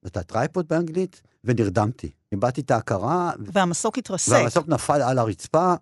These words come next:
Speaker 1: שם התעוררתי מהמכה על הרצפה, ניסיתי לקום, אבל הבנתי מיד, בש-, אלפית השנייה הראשונה, עוד העיניים שלה אפילו היו עצומות, אני חושב. היה לי חושך בראש,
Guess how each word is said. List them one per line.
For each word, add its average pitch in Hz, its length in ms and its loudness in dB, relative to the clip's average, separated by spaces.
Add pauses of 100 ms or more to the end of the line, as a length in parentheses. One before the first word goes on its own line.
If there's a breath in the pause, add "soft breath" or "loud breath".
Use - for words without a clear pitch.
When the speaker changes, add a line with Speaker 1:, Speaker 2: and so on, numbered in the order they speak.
(140)
Speaker 1:
שם 131 260 0
התעוררתי 127 540 2
מהמכה 101 480 0
על 107 80 0
הרצפה, 104 480 0 (760)
ניסיתי 143 600 4 (260)
לקום, 156 600 2 (200)
אבל 110 220 0
הבנתי 160 720 2 (460)
מיד, 175 680 2
בש-, 113 320 0 (160)
אלפית 135 340 0
השנייה 156 300 4
הראשונה, 143 560 4
עוד 113 300 2
העיניים 117 440 2
שלה 123 220 2
אפילו 123 420 -4
היו 104 280 -4
עצומות, 117 500 -2
אני 85 120 -6
חושב. - 280 -20 (960)
היה 104 140 -2
לי 117 100 0
חושך 143 400 -4
בראש, 101 480 -6